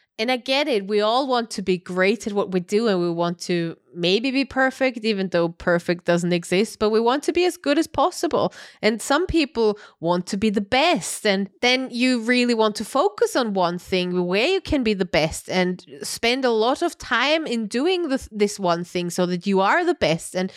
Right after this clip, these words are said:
this is why we have Lizzo, who has been doing music all her fucking life because this is what she was born to do. And if she would have not done all this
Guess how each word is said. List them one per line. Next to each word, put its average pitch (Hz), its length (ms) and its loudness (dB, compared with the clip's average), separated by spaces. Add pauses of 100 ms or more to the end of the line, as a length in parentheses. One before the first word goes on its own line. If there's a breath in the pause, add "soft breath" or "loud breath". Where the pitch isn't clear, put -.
(260 loud breath)
this 254 220 0
is 349 260 -2
why 185 460 2 (300 loud breath)
we 202 100 2
have 196 360 2
Lizzo, 190 720 2
who 190 200 0
has 196 200 -2
been 190 380 0 (300 loud breath)
doing 208 360 2
music 220 600 2
all 196 320 2
her 202 160 -2
fucking 214 400 -2
life 214 480 0
because 196 460 0
this 185 240 -2
is 190 160 -6
what 202 200 0
she 214 220 0
was 208 280 0
born 180 340 0
to 214 100 -6
do. 330 400 2
And 190 180 2 (300 loud breath)
if 220 240 -2
she 226 180 0
would 233 200 0
have 349 160 0
not 277 420 0 (380 soft breath)
done 214 360 2
all 190 360 2
this 185 440 -2